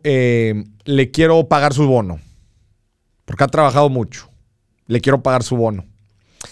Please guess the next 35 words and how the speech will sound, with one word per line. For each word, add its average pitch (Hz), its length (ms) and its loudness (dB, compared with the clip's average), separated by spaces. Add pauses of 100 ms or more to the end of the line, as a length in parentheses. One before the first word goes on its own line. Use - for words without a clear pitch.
(160)
Entonces 208 380 0
yo 233 100 4
voy 247 120 4
al 233 120 2
banco, 214 400 0
¿verdad? 143 360 -2 (640)
Y 139 100 0
en 139 80 0
el 143 100 2
banco, 185 300 0
pues, 156 160 -4
tengo 117 180 -6
el 107 60 -6
dinero. 143 320 -8 (1040)
Y 123 120 0
en 131 80 0
el 147 100 2
banco, 190 540 -2
el 117 140 -8
señor 120 220 -8
productor 113 420 -6 (140)
tiene 92 220 -8
su - 80 -16
cuenta. 151 360 -6 (540)
Entonces, 220 600 -2 (120)
yo 185 480 4
voy 269 280 4
al 247 220 2
banco 175 600 -2 (480)
y 156 120 0
le 165 120 2
digo, 190 340 2
"Oiga, 190 220 2
señor 185 300 0
banco, 185 500 0